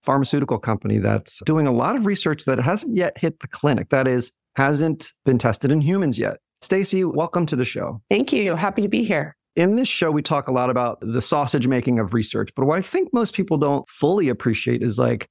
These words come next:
Speaker 1: before research happens in humans, it happens in the lab, it happens in animals, and all this preclinical work is still a bit of a mystery to most.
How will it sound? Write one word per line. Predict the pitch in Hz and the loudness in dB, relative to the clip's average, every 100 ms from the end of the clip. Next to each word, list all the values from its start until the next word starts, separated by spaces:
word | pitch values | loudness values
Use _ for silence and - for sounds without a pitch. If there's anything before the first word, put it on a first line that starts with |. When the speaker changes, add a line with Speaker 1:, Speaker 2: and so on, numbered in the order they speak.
| _ | _
Speaker 1:
before | 160 - 175 233 | -4 0 0 2
research | 214 - 160 | 0 0 0
happens | 151 139 135 110 | 0 0 2 0
in | 110 | 0
humans, | 107 214 233 120 120 120 - - | 0 0 2 2 0 -2 -10 -4
it | 127 104 | -2 2
happens | 160 190 160 139 | 0 0 0 0
in | - 117 107 | 0 0 0
the | 95 | 0
lab, | 95 180 190 185 | -2 0 0 -2
it | 151 | -2
happens | 113 127 123 110 | -2 0 -2 -2
in | 104 | -2
animals, | 135 143 147 147 147 | 0 0 0 0 0
and | 123 131 | -2 0
all | 180 | -2
this | 208 - | -2 -4
preclinical | - 160 - 151 143 123 | -2 -2 2 0 2 2
work | 101 98 110 | 0 0 0
is | 117 | -2
still | - 147 147 147 | -2 0 2 0
a | 113 | 0
bit | 123 | 0
of | 110 | 2
a | 110 | 0
mystery | 110 - 107 104 | 0 -2 -2 0
to | - | 2
most. | 117 123 - - - | 2 2 -2 -6 -8